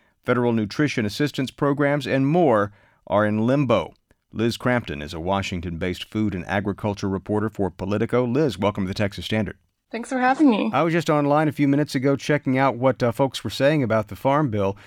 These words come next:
Speaker 1: and it seems like there is a great deal of anxiety in farm country over what is holding up, what's stalling this bill. People want to see it before the calendar turns.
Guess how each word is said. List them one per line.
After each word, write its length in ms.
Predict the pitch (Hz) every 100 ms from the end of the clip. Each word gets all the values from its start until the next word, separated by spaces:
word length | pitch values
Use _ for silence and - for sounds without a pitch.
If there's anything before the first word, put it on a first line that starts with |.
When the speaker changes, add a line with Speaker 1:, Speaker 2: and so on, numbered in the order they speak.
| - - -
Speaker 1:
and 240 | 123 139
it 100 | 127
seems 300 | - 156 147
like 220 | 139 139
there 140 | 139 139
is 340 | 147 165 127
a 100 | 113
great 500 | 98 104 127 180 131
deal 240 | 135 127
of 100 | 113
anxiety 680 | 117 113 104 123 147 123 107
in 100 | 104
farm 320 | 123 135 156
country 400 | 117 101 - 113
over 680 | 85 117 117 117 113 110 - -
what 320 | 131 139 - _ -
is 320 | - 123 113
holding 480 | - 135 139 131 123
up, 240 | 147 156 _
what's 240 | 127 120 -
stalling 560 | - 113 123 139 127
this 180 | 123 120
bill. 480 | 107 135 175 131 98
People 240 | 120 123 127
want 140 | 131
to 40 | 123
see 220 | - 147
it 100 | 113
before 320 | 117 - 127
the 80 | 120
calendar 480 | 135 139 175 120 92
turns. 400 | - 85 76